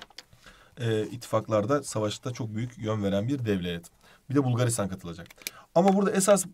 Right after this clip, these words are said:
olayı, dananın kuyruğu kopartan yer A B D. A B D buraya katılınca savaşı bunlar kazanıyorlar. Şimdi İzmir işgal ediliyor. İzmir işgal edilince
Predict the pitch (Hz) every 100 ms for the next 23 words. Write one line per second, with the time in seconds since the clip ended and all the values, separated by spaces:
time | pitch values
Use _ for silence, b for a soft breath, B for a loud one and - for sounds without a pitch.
0 | _ 147 160 160 160 151 139 151 151 127
1 | 147 139 127 131 127 120 120 156 170 -
2 | 107 104 95 92 - - b b b -
3 | 123 143 160 156 165 143 156 139 156 165
4 | 165 127 123 160 - _ _ - - 110
5 | 139 131 127 127 110 95 82 82 - -
6 | b b b 202 127 - - - _ b
7 | b b b b - 196 233 233 190 247
8 | 226 151 196 196 185 208 190 220 220 226
9 | 240 156 185 -